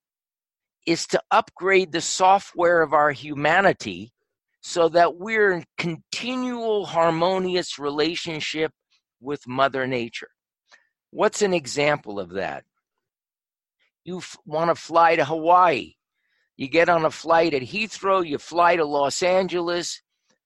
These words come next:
You get to Los Angeles eleven hours later, and you,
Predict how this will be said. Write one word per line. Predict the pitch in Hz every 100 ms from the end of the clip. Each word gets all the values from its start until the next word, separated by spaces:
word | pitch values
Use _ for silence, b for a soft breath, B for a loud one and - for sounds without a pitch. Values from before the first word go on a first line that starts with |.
| _ _ _
You | 131 135
get | 196 -
to | 170
Los | 156 147 139 175
Angeles | 175 190 175 160 156 -
eleven | 156 156 165 156 160
hours | 151 156 143 123 143
later, | 190 214 208 202 190 - _ _ _ _ _ _ _ _ _ _ _ _ _
and | 151 156
you, | 156 156 151 147